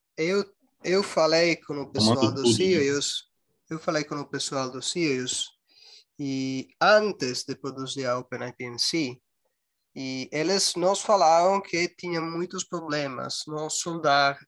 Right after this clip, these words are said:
Speaker 1: eh, B G A com pitch de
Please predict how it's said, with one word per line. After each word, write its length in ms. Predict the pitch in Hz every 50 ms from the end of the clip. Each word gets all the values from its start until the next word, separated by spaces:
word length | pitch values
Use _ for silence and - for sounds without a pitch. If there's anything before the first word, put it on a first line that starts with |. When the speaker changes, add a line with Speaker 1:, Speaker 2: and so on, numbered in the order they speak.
| _ _ -
Speaker 1:
eh, 360 | 139 135 135 131 131 131 135
B 240 | 127 131 160 160 160
G 240 | 160 - 180 165 151
A 320 | 143 147 160 185 202 - _ _ _ _ _ _ _ _ _ _
com 320 | - - 156 151 151 151 151
pitch 480 | 151 - 156 147 - - - - -
de 500 | 160 143 135 135 131 131 131 131 131 131